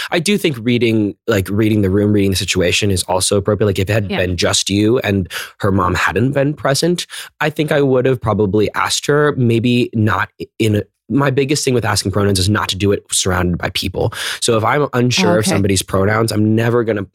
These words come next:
Speaker 1: say in the middle of a group, "Hey, what pronouns do you prefer?" Because that's
Speaker 2: Right.
Speaker 1: uncomfortable. And that puts the person on the spot. They might not wanna be on the spot. You know, lo-, lots of different things that can happen.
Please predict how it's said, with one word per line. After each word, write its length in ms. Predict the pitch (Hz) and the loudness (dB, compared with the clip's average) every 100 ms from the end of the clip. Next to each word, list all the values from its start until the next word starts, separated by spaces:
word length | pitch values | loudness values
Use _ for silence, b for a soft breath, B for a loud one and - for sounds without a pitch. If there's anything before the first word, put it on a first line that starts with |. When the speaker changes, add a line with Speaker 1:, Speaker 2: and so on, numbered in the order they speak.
| 113 | -8
Speaker 1:
say 300 | - 101 98 | -2 0 2
in 80 | 98 | 2
the 60 | |
middle 220 | 98 98 95 | 2 2 0
of 80 | |
a 60 | 87 | 0
group, 240 | 98 104 B B B | 0 -2 B B B
"Hey, 540 | 220 247 233 180 131 B B | 0 2 4 2 0 B B
what 260 | 170 226 | -2 -2
pronouns 580 | - 233 240 240 214 170 | 0 2 2 4 2 2
do 80 | 156 | 2
you 140 | 160 143 | 2 2
prefer?" 540 | 135 113 110 92 - - | 0 0 0 -2 -4 -4
Because 280 | 139 147 | 0 0
that's 220 | 135 156 117 | 0 0 0
Speaker 2:
Right. 80 | 95 | -2
Speaker 1:
uncomfortable. 600 | 85 80 - - - B B B B | -2 -6 -8 -12 -14 B B B B
And 420 | 131 123 113 107 - _ - | -2 2 2 0 -4 _ -2
that 380 | 123 120 - | 0 0 -4
puts 220 | - 120 - | -2 -2 0
the 80 | |
person 280 | 104 104 - | 0 0 2
on 100 | 98 | 0
the 60 | 95 | 0
spot. 380 | - 92 92 104 | 0 -2 0 0
They 100 | 113 | 0
might 240 | 101 101 | 0 0
not 200 | 90 87 | -2 0
wanna 180 | 92 85 | 0 0
be 160 | 90 | 0
on 80 | 87 | 0
the 80 | 87 | -2
spot. 400 | - - 87 - | -4 -2 -4 -2
You 100 | 98 | 0
know, 100 | 101 | 0
lo-, 100 | 113 | 0
lots 220 | 120 117 | 0 -2
of 40 | 107 | -2
different 260 | 98 90 | -4 -4
things 180 | 92 90 | -2 -2
that 60 | 95 | -2
can 100 | - | -4
happen. 220 | - - | -4 -8